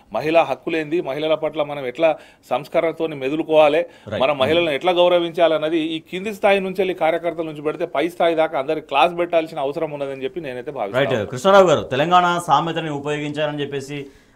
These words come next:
Speaker 2: ఆ, మాట్లాడడం అనేది త-, తెలంగాణ సామెత అయి ఉండొచ్చు, but అది మాట్లాడే విధానం ఉంటుంది, ఒక విచక్షణ ఉంటుంది, ఈ మాట్లాడాలా వద్దా అనేది రకరకాల ఎన్నో మనకు ఉంటాయి. మన ఒక చిన్న ఫిల్టర్ అయినా డెఫినెట్‌గా నోటికి ఉండాలి కదా. So అటువంటిది లేకుండా సామెత ఉపయోగించడం అని చెప్పేసి మాట్లాడడం,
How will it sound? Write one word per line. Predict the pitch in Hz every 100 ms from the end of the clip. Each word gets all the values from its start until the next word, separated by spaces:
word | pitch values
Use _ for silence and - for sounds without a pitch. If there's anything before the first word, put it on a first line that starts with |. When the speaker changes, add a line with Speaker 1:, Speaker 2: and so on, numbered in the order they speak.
| -
Speaker 2:
ఆ, | 113 120 117
మాట్లాడడం | 110 131 147 151 139
అనేది | 135 123 107 135 - _ _ 120
త-, | 117
తెలంగాణ | 120 165 170
సామెత | 160 151 165 170 170 170 170 -
అయి | 127
ఉండొచ్చు, | 160 151 113
but | 131
అది | 147 147 131
మాట్లాడే | 104 113 147 165 147
విధానం | 135 156 147
ఉంటుంది, | 147 143 139
ఒక |
విచక్షణ | 131 101 139 151 139
ఉంటుంది, | 135 135 139 143 - _ -
ఈ |
మాట్లాడాలా | 101 113 131 139 139 135 135
వద్దా | 120 117 127
అనేది | 135 135 143
రకరకాల | 127 143 143 135
ఎన్నో | 139 160
మనకు | 135 123
ఉంటాయి. | 131 135 95 - _ _ 104
మన | 113
ఒక | 113 110
చిన్న | 110 - 143
ఫిల్టర్ | 143 139 165
అయినా | 170 170
డెఫినెట్‌గా | 147 147 156 147
నోటికి | 139 147 139
ఉండాలి | 131 139 117
కదా. | 104 120 - - _
So | 131
అటువంటిది | 123 160 156 151
లేకుండా | 151 156 151
సామెత | 139 135 147
ఉపయోగించడం | 147 143 143 139 135 143
అని | 139 135
చెప్పేసి | 131 127
మాట్లాడడం, | 127 123 127 127 127